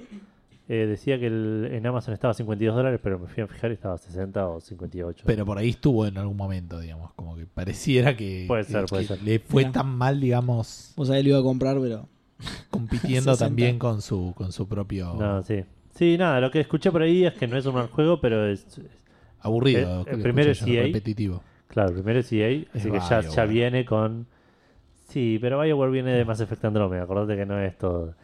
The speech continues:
Speaker 2: Sí, es
Speaker 1: Eh,
Speaker 2: verdad.
Speaker 1: te, te tenían que redimir en esta.
Speaker 3: Sí, como estábamos hablando en Café Calavera, ya no es BioWare hace bocha, ya. Ya
Speaker 2: Claro.
Speaker 3: no es la misma gente.
Speaker 1: Así
Speaker 2: El
Speaker 1: que
Speaker 2: Mass Effect tres no era BioWare.
Speaker 3: Claro.
Speaker 1: Claro.
Speaker 2: El dos, algunos te lo dirían.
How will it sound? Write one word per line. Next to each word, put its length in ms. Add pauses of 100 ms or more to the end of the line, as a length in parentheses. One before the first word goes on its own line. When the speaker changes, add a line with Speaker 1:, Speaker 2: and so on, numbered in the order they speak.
(180)
Speaker 2:
Sí, 220
es 0
Speaker 1:
Eh, 80
Speaker 2:
verdad. 240
Speaker 1:
te, 120
te 220
tenían 260
que 100
redimir 360
en 120
esta. 280
Speaker 3:
Sí, 260
como 180
estábamos 340
hablando 220
en 40
Café 240
Calavera, 640
ya 300
no 100
es 100
BioWare 440
hace 200
bocha, 380
ya. 60 (300)
Ya 40
Speaker 2:
Claro. 300
Speaker 3:
no 140
es 100
la 100
misma 240
gente. 640
Speaker 1:
Así 160
Speaker 2:
El 80
Speaker 1:
que 80
Speaker 2:
Mass 180
Effect 260
tres 220
no 80
era 140
BioWare. 400 (180)
Speaker 3:
Claro. 320 (460)
Speaker 1:
Claro. 260
Speaker 2:
El 160
dos, 320
algunos 380
te 80
lo 80
dirían. 260